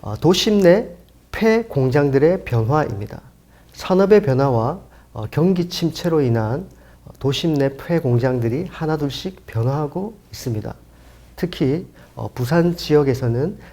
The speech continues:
천혜의 자연환경을 자랑하는 용도 지역 내에 폐조선소로 사용되어졌던 공장들이 다양한 복합 문화시설로 재생되어 자연 경관과 스토리가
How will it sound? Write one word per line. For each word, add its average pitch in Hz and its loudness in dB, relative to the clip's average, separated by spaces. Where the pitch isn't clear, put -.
천혜의 202 4
자연환경을 147 2
자랑하는 135 0
용도 139 6
지역 160 2
내에 117 0
폐조선소로 151 2
사용되어졌던 143 0
공장들이 117 -2
다양한 147 4
복합 190 -2
문화시설로 139 0
재생되어 120 -2
자연 143 0
경관과 127 -2
스토리가 135 -2